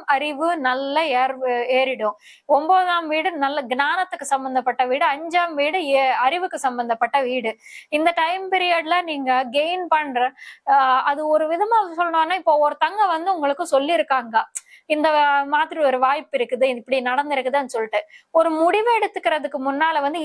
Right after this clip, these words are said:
ஈஸியா எடுத்துக்க மாட்டாங்க. இந்த டைம் பீரியட்ல நல்லா யோசிச்சு முடிவு எடுத்துருவீங்க. எப்படின்னா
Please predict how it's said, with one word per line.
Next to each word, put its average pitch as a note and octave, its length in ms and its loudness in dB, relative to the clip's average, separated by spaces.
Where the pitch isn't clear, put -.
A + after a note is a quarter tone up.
ஈஸியா F#4+ 300 0
எடுத்துக்க C#4 380 -8
மாட்டாங்க. C4 360 -2
இந்த C4+ 200 -6
டைம் F4+ 220 -4
பீரியட்ல E4 380 0
நல்லா D#4+ 180 0
யோசிச்சு G#4+ 580 0
முடிவு D#4 240 2
எடுத்துருவீங்க. B3+ 520 -4
எப்படின்னா E4 380 -2